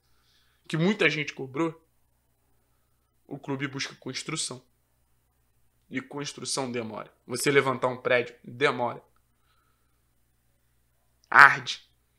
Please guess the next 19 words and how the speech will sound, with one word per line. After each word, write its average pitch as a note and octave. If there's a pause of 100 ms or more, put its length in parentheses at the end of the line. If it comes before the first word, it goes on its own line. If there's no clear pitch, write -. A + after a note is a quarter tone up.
(400)
Doer, C3+ (760)
perder D3+
dói D3
muito. B2+
O -
processo D3
dói. B2 (880)
Mas C#3+
é C#3
só C#3
assim C3
que C3+
a -
gente C3
pode B2+
chegar B2+
em -
algum B2
lugar. B2+